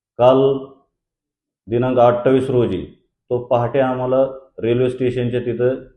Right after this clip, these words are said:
भेटला. आमच्या इन्फॉर्मरने, अ, त्याचं, अ, तो आलाय असं सांगितल्यामुळं आम्ही लगेच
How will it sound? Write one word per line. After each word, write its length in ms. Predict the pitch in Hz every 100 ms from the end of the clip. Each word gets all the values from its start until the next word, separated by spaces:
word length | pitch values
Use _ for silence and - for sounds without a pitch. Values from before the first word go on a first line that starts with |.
| _
भेटला. 400 | 98 113 117 127
आमच्या 360 | 127 113 110 120
इन्फॉर्मरने, 760 | 117 113 117 117 117 117 117 117
अ, 400 | 113 107 101 98
त्याचं, 520 | - 110 117 117 113 - _ _ 98
अ, 60 |
तो 200 | 98 110
आलाय 320 | 110 110 117 113
असं 260 | 110 110
सांगितल्यामुळं 580 | 107 110 110 107 110 110
आम्ही 280 | 110 110 107
लगेच 200 | 110